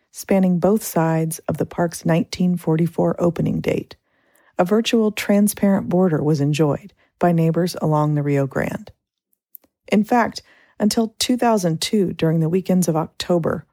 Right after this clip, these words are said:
an International Good Neighbor Day fiesta was held at the Rio Grande village where we were camped.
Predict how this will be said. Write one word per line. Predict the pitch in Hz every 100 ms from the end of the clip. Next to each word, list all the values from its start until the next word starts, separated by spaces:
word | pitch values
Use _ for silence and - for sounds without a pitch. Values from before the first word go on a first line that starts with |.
| _ _ _ _
an | 180 -
International | 202 220 220 175 170 190 180
Good | 156 160 160
Neighbor | 165 160 151
Day | 139 -
fiesta | - 165 - - - - _ _ _ -
was | 170
held | - 185 185
at | -
the | 185
Rio | 165 180 180
Grande | 170 165 160
village | 156 147 147 180
where | 185
we | 208
were | 202 -
camped. | - - -